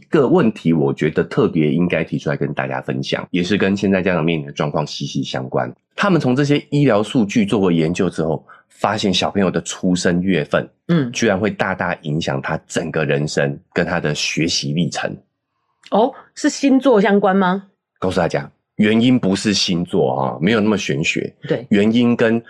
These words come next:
Speaker 1: 美国的开学月份是在九月有很大的关系。
Speaker 2: 哦，跟台湾一样。
Speaker 1: 跟台湾一样。
Speaker 2: 也就是说，在九月份的时候，
Speaker 1: 哦。
Speaker 2: 全，你，你可以去念小一的人，你要都满六岁了。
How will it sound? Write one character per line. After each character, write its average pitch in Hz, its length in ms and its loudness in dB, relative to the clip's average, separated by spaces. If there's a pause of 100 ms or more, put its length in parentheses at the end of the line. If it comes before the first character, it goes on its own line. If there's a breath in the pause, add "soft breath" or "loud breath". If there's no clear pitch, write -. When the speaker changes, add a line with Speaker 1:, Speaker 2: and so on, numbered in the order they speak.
(160 loud breath)
Speaker 1:
美 85 320 0
国 80 240 2
的 85 240 2
开 113 360 0
学 78 400 0
月 98 320 4
份 85 240 0
是 78 160 -4
在 92 220 -2
九 76 540 0
月 101 280 2 (100)
有 73 200 0
很 69 360 -2
大 78 260 -2
的 67 200 -2
关 67 300 -2
系。 - 340 -8 (100)
Speaker 2:
哦， 294 220 2
跟 339 160 2
台 240 200 2
湾 240 180 2
一 185 80 2
样。 196 240 0 (140 loud breath)
Speaker 1:
跟 147 100 2
台 151 60 2
湾 135 120 4
一 - 40 2
样。 120 120 0
Speaker 2:
也 - 60 -4
就 381 60 2
是 370 40 0
说， 339 280 2
在 269 200 2 (220 soft breath)
九 196 320 4
月 285 180 4
份 262 160 2
的 202 120 4
时 202 100 -2
候， 214 60 4
Speaker 1:
哦。 214 80 2
Speaker 2:
全， - 320 0
你， 190 240 6
你 202 240 2
可 269 120 2
以 247 80 4
去 277 160 0
念 247 160 4
小 165 240 2
一 202 80 4
的 190 120 2
人， 147 180 2
你 139 60 2
要 196 120 2
都 196 240 0
满 156 300 2
六 175 220 2
岁 139 260 0
了。 67 180 -4